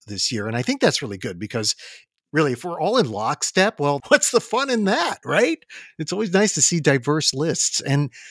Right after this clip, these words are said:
we were previewing that when we were talking about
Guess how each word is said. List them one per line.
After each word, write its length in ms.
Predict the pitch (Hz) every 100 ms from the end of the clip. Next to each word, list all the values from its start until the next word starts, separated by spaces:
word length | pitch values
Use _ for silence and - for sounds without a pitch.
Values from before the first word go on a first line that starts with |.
| - - _
we 220 | 156 180
were 240 | 196 165 139
previewing 500 | 277 285 160 123 117
that 200 | 117 147
when 140 | 139
we 100 | 147
were 80 | 151
talking 400 | 160 156 - 147
about 440 | 127 135 131 131